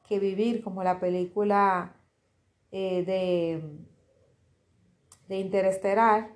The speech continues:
exacto, que ojalá no les tenga que pasar, que tengan que decidir dejar su planeta Tierra porque aquí ya no se puede vivir. Y, ¿y cómo eso se hace? ¿Cómo yo hago que mis sobrinos,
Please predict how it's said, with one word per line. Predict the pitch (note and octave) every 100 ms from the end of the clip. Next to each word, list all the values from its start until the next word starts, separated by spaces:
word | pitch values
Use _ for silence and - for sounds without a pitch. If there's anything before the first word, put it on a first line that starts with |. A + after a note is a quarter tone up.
| -
exacto, | F#3 G3 F3+ D#3+ - - _
que | G3
ojalá | F#3+ F#3 F#3+
no | G#3
les | G#3 G#3
tenga | G#3+ G#3
que | G#3
pasar, | G3+ G3+ - G#3+ G#3+
que | F#3
tengan | F3+ F#3 F#3+
que | G3+
decidir | G3 F#3+ - F#3+ G#3 G#3+ G#3+ - _ _ _
dejar | F#3 F3+
su | F3+ G3+
planeta | G3 F#3+ F#3+ F#3+
Tierra | F#3+ A3 A#3 G3+
porque | G3+ F3 F3
aquí | F3
ya | F3+
no | F#3 F#3
se | F3+
puede | F3+ F3+
vivir. | F3+ E3+ E3+ F3 - _ _ _ _ _ _ _ _ _ _ _ _
Y, | A#3 A#3 A#3 A3 G#3 G3 F#3 F3 - _ _ _ _ _ _ _ -
¿y | A#3
cómo | B3 C4
eso | D4 C4+
se | A#3+
hace? | F3 D#3 D#3 F#3+ F3+
¿Cómo | G#3 A3 A#3+ A#3+ A#3 A#3 G#3
yo | G#3
hago | G#3 G#3 G#3+
que | G#3+
mis | F#3+ F#3+ F#3
sobrinos, | F#3 F3 G3+ A#3+ B3 A#3+ A#3+ A#3+ -